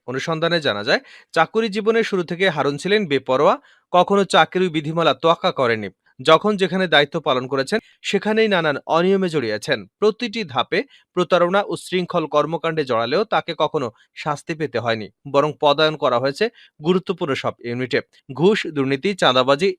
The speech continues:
জিম্মি করে অর্থ আদায়, মারধর, জমি দখল, বাড়ি দখল, প্লট দখল, ফ্ল্যাট দখল, গুম, খুন, হত্যা, অর্থ পাচার, মিথ্যা মামলা দিয়ে হয়রানি, আটকে রেখে নির্যাতন, নিয়োগ বাণিজ্য, নারী কেলেঙ্কারি সহ এহেন কোনো অপরাধ নেই, যার সঙ্গে এই ডিবি হারুন জড়ায়নি।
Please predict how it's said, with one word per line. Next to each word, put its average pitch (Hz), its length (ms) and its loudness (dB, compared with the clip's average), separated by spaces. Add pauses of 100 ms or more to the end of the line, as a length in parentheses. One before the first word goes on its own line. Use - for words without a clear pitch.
(120)
জিম্মি 180 280 -2
করে 185 260 2
অর্থ 143 280 2
আদায়, 127 380 2
মারধর, 135 480 0
জমি 123 220 -4
দখল, 120 320 -2 (300)
বাড়ি 143 260 6
দখল, 180 340 2
প্লট 143 320 4
দখল, 151 300 -2
ফ্ল্যাট 135 320 0
দখল, 139 300 0 (320)
গুম, 190 280 4
খুন, 214 300 0
হত্যা, 160 280 0 (100)
অর্থ 135 240 0
পাচার, 143 440 0
মিথ্যা 160 340 -4
মামলা 156 280 2
দিয়ে 123 220 0
হয়রানি, 131 300 2 (340)
আটকে 160 320 2
রেখে 175 220 0
নির্যাতন, 143 540 -2 (120)
নিয়োগ 135 240 -2
বাণিজ্য, 135 320 0 (140)
নারী 151 260 0
কেলেঙ্কারি 170 460 -2
সহ 160 180 0 (420)
এহেন 175 360 0
কোনো 190 280 2
অপরাধ 127 480 2
নেই, 190 140 0 (260)
যার 135 280 4
সঙ্গে 160 300 -2
এই 208 120 2
ডিবি 147 240 -4
হারুন 123 260 -2
জড়ায়নি। 107 380 0